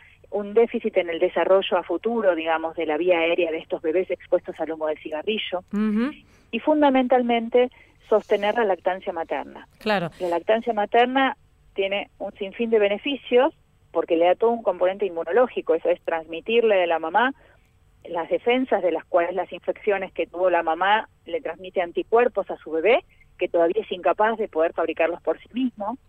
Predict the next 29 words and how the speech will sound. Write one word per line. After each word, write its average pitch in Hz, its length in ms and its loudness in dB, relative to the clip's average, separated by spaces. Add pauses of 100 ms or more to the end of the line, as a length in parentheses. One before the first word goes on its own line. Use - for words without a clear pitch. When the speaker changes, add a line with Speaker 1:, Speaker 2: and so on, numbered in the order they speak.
(460)
Speaker 1:
de, 135 220 -6
en 147 180 -12
la 143 140 -8
temprana 156 480 2
etapa 160 320 4
de, 139 340 -2
de 151 160 -8
recién 151 360 -6
nacido, 214 540 -2 (580)
con 170 180 0
lo 170 100 -2
cual 151 320 0 (380)
le 156 280 -2
da, 185 460 0
mm, 160 320 -14
componentes 170 560 -2
de 170 60 4
defensas, 220 840 0 (260)
además 156 420 -6 (120)
de 165 100 -4
hidratarlos 185 540 2
adecuadamente, 196 720 0
le 170 60 -2
da 175 60 -2
un 180 60 -8
adecuado 180 420 2
valor 196 260 -2
calórico, 208 640 -6
porque 180 400 -10